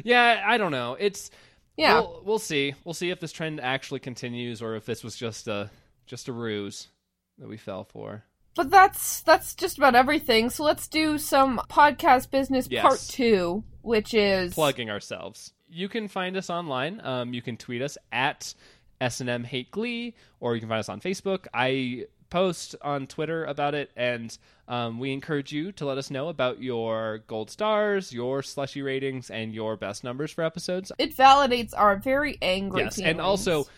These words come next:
Speaker 1: it lets us talk to people about how thankful we are that Beyonce hadn't made Lemonade by this point.
Speaker 2: Yes. Oh my, oh my
Speaker 1: <laughs>
Speaker 2: God. Yes.
Speaker 1: So, anyway.
Speaker 2: God. Think, think about, like, the, like, the gymnastics they would do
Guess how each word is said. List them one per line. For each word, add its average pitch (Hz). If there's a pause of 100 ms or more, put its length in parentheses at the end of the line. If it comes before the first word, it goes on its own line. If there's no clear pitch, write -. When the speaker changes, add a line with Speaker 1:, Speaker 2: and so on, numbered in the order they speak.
(340)
Speaker 1:
it 165
lets 165
us 160
talk 196
to 156
people 135
about 123
how 156
thankful 165
we 123
are 110
that 113
Beyonce 143
hadn't 156
made 165
Lemonade 127
by 98
this 95
point. 95 (300)
Speaker 2:
Yes. 208
Oh 277
my, 220 (160)
oh 294
my 262
Speaker 1:
<laughs> -
Speaker 2:
God. 214
Yes. 226 (360)
Speaker 1:
So, 156
anyway. 226
Speaker 2:
God. 214 (220)
Think, - (300)
think 494
about, 466
like, 285
the, 247
like, 254
the 202 (380)
gymnastics 240
they 247
would 226
do 190